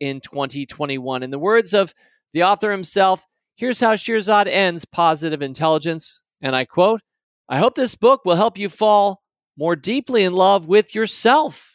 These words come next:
to see the beauty of your own essence, of the being you were the moment you were born. You don't need to prove anything to anyone or perform for anyone or get to the top of any mountain.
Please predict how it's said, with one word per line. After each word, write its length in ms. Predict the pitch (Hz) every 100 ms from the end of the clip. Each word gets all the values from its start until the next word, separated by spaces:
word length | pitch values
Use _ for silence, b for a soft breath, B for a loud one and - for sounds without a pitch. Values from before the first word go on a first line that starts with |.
| -
to 100 | 165
see 260 | - 240
the 180 | 220 226
beauty 600 | 170 180 294 320 170 117 _ _ _ 143
of 180 | 151
your 220 | 165 185 175
own 240 | 202 208
essence, 680 | - 190 202 190 139 - - -
of 180 | 147
the 80 | 160
being 580 | 127 214 226 208 190 165 _ _ _ _
you 200 | 143 208
were 400 | 190 208 202 190 _
the 200 | 120 180
moment 480 | 175 214 240 214 - -
you 160 | 151
were 140 | 160 147
born. 440 | 185 220 180 139 b b b b
You 160 | 120 226
don't 260 | 277 262 214
need 220 | 254 226
to 60 |
prove 360 | 180 - 247 214
anything 640 | 233 254 233 233 220 208 -
to 200 | 208 196
anyone 460 | 240 226 131 82 _ _ _ _
or 120 | 143 170
perform 680 | 190 175 - 226 226 220 - _ _
for 180 | - 156
anyone 420 | 151 156 156 -
or 80 | 196
get 240 | 165 214
to 80 | 233
the 120 | 208
top 420 | - 220 220 214 _ _ _ _ _ -
of 160 | 165
any 200 | 233 285
mountain. 560 | 165 196 247 190 185